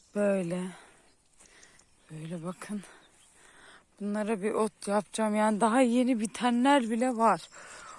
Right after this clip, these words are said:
Ondan dolayı ellemeyi istemiyordum. Ama bir ot yapacağım. Sarımsağı ot yaptığımızda. Havuçlarım canlandı. Böyle.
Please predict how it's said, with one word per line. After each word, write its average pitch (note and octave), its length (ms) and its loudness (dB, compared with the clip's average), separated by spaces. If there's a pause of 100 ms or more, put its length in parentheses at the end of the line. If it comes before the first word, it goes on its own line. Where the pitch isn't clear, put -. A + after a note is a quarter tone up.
(180)
Ondan B3+ 440 2
dolayı C4+ 360 4
ellemeyi A#3+ 500 4
istemiyordum. A#3+ 880 4 (960)
Ama G#3+ 360 0
bir G#3+ 100 -4
ot - 400 0
yapacağım. G#3+ 540 2
Sarımsağı G3 680 -2
ot - 220 -4
yaptığımızda. G3+ 800 -2 (1080)
Havuçlarım B3 1000 6 (640)
canlandı. A#3+ 1200 6 (320)
Böyle. G#3 560 0